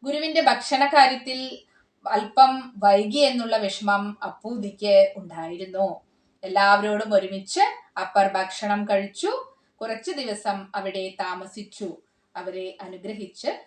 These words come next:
യാത്രയായി. ഗുരു അനുഗ്രഹത്താൽ അപ്പൂതി നായനാർക്ക് ശിവപാദത്തിൽ എത്തിച്ചേരാൻ കഴിഞ്ഞു. അടുത്ത നായനാരുമായി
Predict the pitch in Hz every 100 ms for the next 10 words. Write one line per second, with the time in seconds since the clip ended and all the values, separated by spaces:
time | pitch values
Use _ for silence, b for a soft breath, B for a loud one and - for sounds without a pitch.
0 | - 196 170 - 196 180 165 160 170 165
1 | _ _ _ _ _ _ - 277 330 320
2 | 294 285 285 262 247 254 247 247 - 214
3 | 196 277 294 294 285 240 208 202 196 196
4 | 196 190 190 - - 196 196 202 220 220
5 | 247 277 196 - 185 - 175 185 359 427
6 | - _ _ - - 165 160 170 294 -
7 | _ _ _ _ _ - 196 196 214 196
8 | 185 180 180 180 180 180 180 190